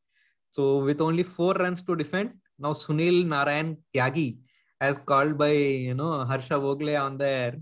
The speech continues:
saying what Karthik Tyagi did for R R in the match against P V K S. So he has four runs to defend, and he picks up Sam Curran in the first ball,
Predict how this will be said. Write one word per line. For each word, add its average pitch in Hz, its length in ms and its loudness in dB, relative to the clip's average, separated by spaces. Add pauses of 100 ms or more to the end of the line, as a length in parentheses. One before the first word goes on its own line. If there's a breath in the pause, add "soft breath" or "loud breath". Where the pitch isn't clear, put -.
(140)
saying 147 360 -2
what 135 320 0 (100)
Karthik 131 420 -2
Tyagi 139 340 0
did 131 380 -4
for 127 180 0
R 123 180 2
R 131 160 0
in 131 160 -4
the 127 220 0
match 123 380 -6
against 127 340 -2
P 139 100 0
V 147 120 0
K 123 260 2
S. - 160 -8 (960 soft breath)
So 165 300 2
he 170 160 0
has 175 240 0
four 180 240 0
runs 175 260 0
to 175 140 0
defend, 180 360 -2 (680)
and 151 440 -4 (1000)
he 143 180 4
picks 151 320 4
up 190 180 4
Sam 165 300 4
Curran 156 240 4
in 151 80 0
the 151 80 0
first 147 360 0
ball, 131 340 0